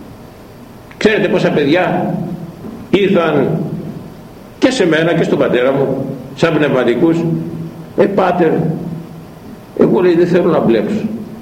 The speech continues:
Ψάχνω να βρω μια καλή κοπέλα, ψάχνω να βρω ένα καλό παιδί να παντρευτώ. Θέλω να φτιάξω χριστιανική οικογένεια». Αγωνίσου.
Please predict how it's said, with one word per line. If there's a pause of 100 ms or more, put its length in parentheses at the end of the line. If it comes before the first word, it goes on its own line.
(480)
Ψάχνω
να
βρω
μια
καλή
κοπέλα,
ψάχνω
να
βρω
ένα
καλό
παιδί
να
παντρευτώ. (600)
Θέλω
να
φτιάξω
χριστιανική
οικογένεια».
Αγωνίσου.